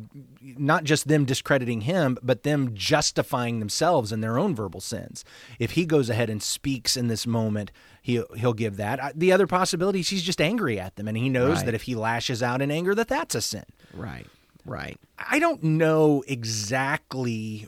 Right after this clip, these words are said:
Speaker 1: what his worry here is, his fear is, other than the general statement. And so I just wanna stay back at this. Rather than, rather than trying to dig in and say, "Oh, this is what's going on, this is why he's saying this," this, what I recognize he says clearly is,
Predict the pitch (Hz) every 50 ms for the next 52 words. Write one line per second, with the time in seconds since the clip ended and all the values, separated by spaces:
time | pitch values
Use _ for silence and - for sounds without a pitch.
0 | - - 127 113 113 131 139 139 - - - 135 120 104 98 - - 127 117 110
1 | 113 123 131 139 135 135 131 123 113 - 127 123 123 123 120 117 117 113 113 110
2 | - - 117 101 - - - - - 123 120 123 123 117 113 110 110 107 104 101
3 | - _ - 160 196 208 233 226 226 175 175 156 156 147 127 113 107 101 120 127
4 | 139 139 139 135 - - - 120 113 104 - 117 117 117 113 - 151 160 269 330
5 | 359 - - 165 - - - 139 117 131 123 - - - 156 120 123 143 185 247
6 | 202 285 214 135 - - - - - - - _ 151 196 262 330 339 262 - -
7 | 180 175 175 160 143 120 113 110 143 147 131 135 156 147 139 127 - - 135 127
8 | - 175 165 131 110 165 190 - - 139 117 131 123 - - - 131 123 117 110
9 | 107 107 104 107 110 113 180 - 180 147 123 135 127 120 117 120 110 - - 127
10 | 113 107 107 107 107 104 - - 147 - - - - - - - - - _ _
11 | _ _ _ _ - 156 139 170 160 143 135 123 143 180 185 - 185 156 151 143
12 | 139 143 143 - - 127 - - - 139 117 - - - - 127 127 135 147 156
13 | 160 160 156 - 143 165 165 170 175 175 - -